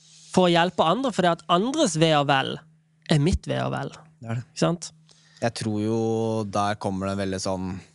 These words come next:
Speaker 2: mm, metafor inn som jeg ofte bruker.
Speaker 1: Ja, kjør.
Speaker 2: Det er å ta på din egen maske før du tar på andres maske.
Speaker 1: Ja, ja, ja. Jeg er veldig fan av det.
Speaker 2: Og den, eh, resonerer jo veldig med,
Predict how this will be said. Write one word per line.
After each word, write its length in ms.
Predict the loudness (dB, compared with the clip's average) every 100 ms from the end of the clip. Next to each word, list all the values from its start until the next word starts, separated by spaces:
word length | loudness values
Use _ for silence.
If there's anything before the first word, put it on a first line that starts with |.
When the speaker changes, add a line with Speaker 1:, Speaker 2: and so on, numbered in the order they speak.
| _ _ _ _ _ _ _ -20 -20
Speaker 2:
mm, 560 | -16 -14 -12 -12 -14 -10
metafor 400 | -6 -6 -4 -4
inn 120 | -4 -4
som 120 | -4
jeg 80 | -4
ofte 160 | -6
bruker. 300 | -6 -4 -4 -4
Speaker 1:
Ja, 80 | -4
kjør. 260 | -4 -6 -6
Speaker 2:
Det 80 | -6
er 60 |
å 60 | -2
ta 120 | -4
på 120 | -4 -4
din 100 | -4
egen 180 | -4 -4
maske 220 | -6 -6
før 140 | -6 -6
du 40 |
tar 100 | -6
på 300 | -8 -10 -12 -12 _ _ -8
andres 260 | -6 -6
maske. 120 | 0 2
Speaker 1:
Ja, 100 | 2
ja, 80 | 0 -4
ja. 80 | -4
Jeg 100 | -2
er 40 | 0
veldig 180 | 0 0
fan 220 | -2 -2
av 60 | -4
det. 60 | -8 _ _ _ _
Speaker 2:
Og 120 | -4 0
den, 200 | 0 0 0 0
eh, 420 | 0 0 0 0
resonerer 500 | -2 -2 0 0 0
jo 60 | 0
veldig 260 | -2 -2 -2
med, 420 | -2 0 -2